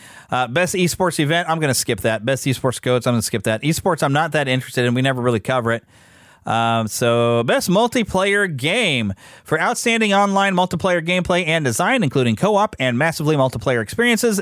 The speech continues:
irrespective of game genre or platform. And the nominees were Call of Duty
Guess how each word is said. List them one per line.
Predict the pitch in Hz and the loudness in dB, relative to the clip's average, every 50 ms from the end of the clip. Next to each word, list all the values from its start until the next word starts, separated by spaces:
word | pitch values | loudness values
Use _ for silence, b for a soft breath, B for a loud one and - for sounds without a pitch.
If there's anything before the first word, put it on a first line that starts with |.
| - | -2
irrespective | - 180 202 208 208 190 - - 190 180 - 190 175 | 0 2 4 4 2 2 0 -2 -4 -2 0 0 0
of | 170 160 147 | 0 0 0
game | 156 156 160 151 | 0 -2 0 0
genre | 131 131 120 127 139 | 0 0 0 2 2
or | 123 123 135 | 2 0 0
platform. | 127 165 180 165 - - 117 107 110 | 0 0 0 0 0 0 0 0 0
And | 117 127 | 0 2
the | 139 | 2
nominees | 170 220 269 285 285 311 320 311 285 226 160 147 | 2 2 2 2 0 0 2 2 2 2 2 2
were | 165 156 147 123 | 2 2 2 0
Call | - - 233 226 226 | 0 0 0 2 2
of | 196 180 | 2 2
Duty | 196 220 214 220 208 185 | 2 2 2 2 0 -2